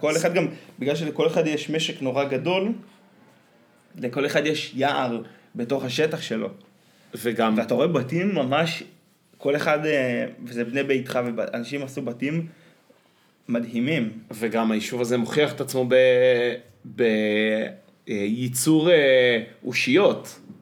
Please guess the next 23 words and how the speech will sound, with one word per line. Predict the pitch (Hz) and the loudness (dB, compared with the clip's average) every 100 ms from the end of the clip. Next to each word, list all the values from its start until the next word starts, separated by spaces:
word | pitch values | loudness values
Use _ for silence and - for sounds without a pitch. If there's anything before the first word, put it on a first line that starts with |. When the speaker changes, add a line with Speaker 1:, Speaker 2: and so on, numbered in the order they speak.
| _ _ _ _ _ _ | _ _ _ _ _ _
Speaker 2:
עמוקה. | 113 110 107 101 - - _ _ _ _ _ _ _ _ | -2 0 0 -4 -8 -16 _ _ _ _ _ _ _ _
נדב | - 117 127 127 | -6 2 4 4
אמבון, | 131 120 127 120 107 | 2 4 4 4 0
שפרש | - 113 110 117 113 | 2 0 2 0 -2
עכשיו, | 107 - 113 117 | -4 -2 0 2
הארט | 117 | 0
דירקטור, | 110 113 110 110 | 2 0 0 -2
שפרש | 104 - 113 113 | -6 -4 -4 -4
עכשיו | 110 110 | -8 -4
מהתאגיד. | 110 104 104 104 104 - - | -4 -2 -2 -2 -4 -6 -4
Speaker 1:
אה? | 240 - - | -4 -4 -8
למה | 131 196 | -2 -2
הוא | 202 | 0
פרש? | 160 175 | 0 0
Speaker 2:
הוא | 123 | 0
עמוקאי. | 120 131 165 285 - _ _ | 0 0 -2 -4 -8 _ _
אה, | 220 | -4
הוא | |
סיים | 226 240 233 | -4 -4 -2
את | |
דרכו, | 247 247 | -4 -4
הוא | 254 196 | -4 -4
קיבל, | 156 151 | -4 -2